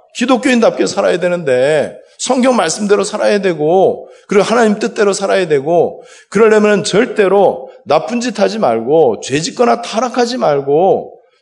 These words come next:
정말로 경건생활 잘하고 예배 소중히 여기고 이렇게 해야 되지 않냐. 그거 안 하니까는 자식한테 문제가 오고 사업에 문제가 오는 거 아니냐라고 이렇게 전 세계 교회 강단이 메시지를 선포하고 있는데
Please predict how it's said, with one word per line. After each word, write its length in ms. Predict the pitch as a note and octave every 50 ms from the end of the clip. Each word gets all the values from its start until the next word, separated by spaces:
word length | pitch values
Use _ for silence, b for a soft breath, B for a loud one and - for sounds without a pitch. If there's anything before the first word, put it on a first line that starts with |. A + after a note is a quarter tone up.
| b
정말로 840 | - - F3 A3 A#3+ B3+ B3+ B3 A#3+ A#3 A3+ A3+ A#3+ A#3+ A#3 A3+ G#3
경건생활 720 | - D#3 D3+ G3 A3 A#3 A3 G3+ A3+ A3+ A3+ A#3 A3+ G3+
잘하고 760 | - F3 E3+ F#3+ G3+ G#3 G3 G3 G3+ G3 G3+ G#3+ G#3+ F#3+ D#3+ C3+
예배 340 | C#3+ E3+ F#3+ F#3 A#3 G#3+
소중히 500 | G3+ - - - A#3 A3+ C4 B3+ C#4 C#4
여기고 340 | C4 A#3 G3+ F#3 G#3 A3 G#3+
이렇게 260 | G3 G3+ G#3+ - A3+
해야 100 | G#3+ G#3+
되지 180 | F3 G3 G3+ A#3
않냐. 540 | F#3+ D#3+ E3 E3 E3 D#3+ F3 F#3+ E3+ B2 - B B B B B B B
그거 260 | B - A#3 A#3 C#4
안 200 | A3 D3 D3 E3
하니까는 500 | G#3 C4+ D4 C4+ B3+ - C4+ B3+ B3+ B3
자식한테 520 | - - - C#3+ E3 A3 A3+ A3 G3+ - A3
문제가 480 | F3+ E3+ F#3 F3+ F#3 G3+ F#3+ F#3+ F#3
오고 500 | F3 F3 E3 E3 F3+ A3 A#3+ A#3+ - B B B B B B
사업에 460 | - - - G#3 G#3 G3 F3+ F#3 F3+
문제가 500 | D3+ B2 C3 C#3+ C#3+ C#3+ F3+ G#3 A#3+ A3+
오는 220 | G3+ G3 G3 G3+
거 80 | G3+ G#3+
아니냐라고 640 | F#3 F3+ F3 E3 E3+ E3+ D#3+ D3 C#3 C#3 C#3+ D3 C#3+
이렇게 680 | C#3+ C#3+ C3+ C#3 - - E3 E3+ F#3 F#3 F#3 - - B B B B B B B
전 280 | - - C#3 E3 F3 E3+
세계 420 | D#3 - D#3+ D#3+ D#3 E3 D#3 D3+
교회 260 | - - D3 D3+ D3
강단이 600 | C3+ C#3 C3+ C3+ C3 B2+ B2 B2+ C3+ C#3+ C#3 C3
메시지를 720 | A#2 G#2 G2+ G#2 G2 - - D3 D#3+ E3 F3 E3+ E3+ D#3+ D#3
선포하고 540 | - - E3 D#3+ - - D3 D3 C#3 C#3
있는데 600 | B2+ A2 G2+ G2 G2 G#2 C#3+ D#3+ D#3 A#2+ F2 -